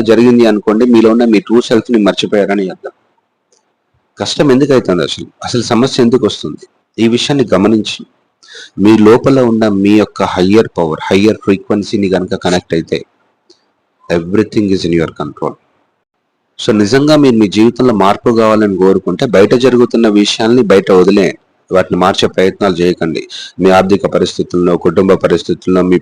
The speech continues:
పిల్లలనో, లేకపోతే మీ భర్తనో, భార్యనో కొద్ది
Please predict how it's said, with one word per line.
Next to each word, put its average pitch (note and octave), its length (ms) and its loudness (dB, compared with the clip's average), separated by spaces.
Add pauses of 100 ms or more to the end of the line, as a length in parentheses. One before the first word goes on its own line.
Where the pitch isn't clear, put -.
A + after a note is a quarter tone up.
పిల్లలనో, F2+ 480 2
లేకపోతే F2+ 400 -2
మీ F2 220 0
భర్తనో, F2+ 460 -2
భార్యనో F2 480 0 (400)
కొద్ది D#3 260 2